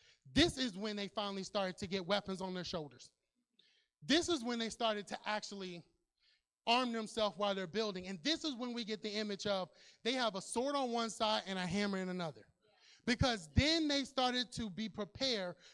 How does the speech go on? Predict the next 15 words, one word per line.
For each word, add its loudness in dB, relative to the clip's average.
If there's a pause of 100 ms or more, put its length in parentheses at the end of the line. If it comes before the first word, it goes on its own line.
for 0
if 2
the 2
enemy 0
were 2
to -4
try 2
to -2
attack. -2 (440)
How 4
does 4
this -2
connect 4
to -4
anything? -4